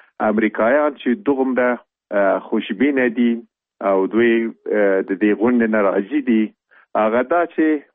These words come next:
پاکستانیانو سره دوی کافي تفاهم لري او هغه، اه، غوښتنې د پاکستان چې تقریبا دیارلس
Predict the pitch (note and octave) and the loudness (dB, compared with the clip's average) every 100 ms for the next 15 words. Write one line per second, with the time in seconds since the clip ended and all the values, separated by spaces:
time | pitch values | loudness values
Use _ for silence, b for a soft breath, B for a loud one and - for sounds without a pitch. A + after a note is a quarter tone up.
0 | - A2 - - A2 C#3+ D3+ C#3+ C#3 C3 | -4 -4 -4 -2 0 0 -2 -4 -2 0
1 | C3 A#2 C3+ B2 G#2+ G2+ G#2+ G#2 A2 - | -2 0 -2 0 -2 -2 -2 -2 -4 -2
2 | F#2+ A2 D3+ C3 F#2 F#2 F#2+ E2 _ B | -2 0 0 0 0 0 -2 -6 _ B
3 | B B - G#2+ B2 D3 C#3 C#3 C3 - | B B -2 0 2 2 0 0 -2 -8
4 | _ A#2+ A2+ G#2+ G#2 G#2 G2 A#2 G#2+ G2+ | _ -2 2 2 2 0 -4 -2 -2 -2
5 | - D3 C3 A#2+ A2+ G2+ - - C3+ B2+ | -2 0 0 0 -2 -4 -4 -2 -2 -2
6 | - b b b - A2 A2 - C3+ C3+ | -8 b b b -16 -4 -4 0 0 2
7 | B2 A#2+ A#2 C3+ A#2+ A2+ | 2 0 0 2 0 -2